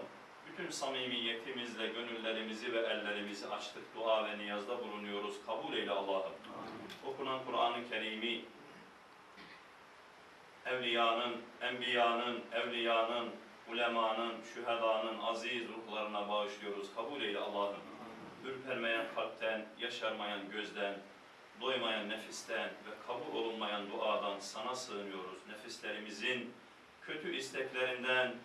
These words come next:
Speaker 1: heveslerimizin peşinde koşmaktan, şeytanın vesvese ve şerrinden sana sığınıyoruz. Bizleri inayet, bizleri hidayet verdiğin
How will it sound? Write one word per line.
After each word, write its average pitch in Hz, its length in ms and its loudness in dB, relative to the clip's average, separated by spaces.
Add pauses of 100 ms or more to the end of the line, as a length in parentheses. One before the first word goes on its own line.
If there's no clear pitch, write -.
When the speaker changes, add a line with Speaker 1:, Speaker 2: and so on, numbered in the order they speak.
Speaker 1:
heveslerimizin 120 840 0
peşinde 113 560 -2
koşmaktan, 110 680 2 (420)
şeytanın 139 600 -2
vesvese 120 480 0
ve 113 80 2
şerrinden 110 560 0
sana 139 320 0
sığınıyoruz. 107 640 -2 (640)
Bizleri 123 600 4 (2000)
inayet, 139 580 8 (1900)
bizleri 135 520 4 (140)
hidayet 135 540 8 (500)
verdiğin 127 580 4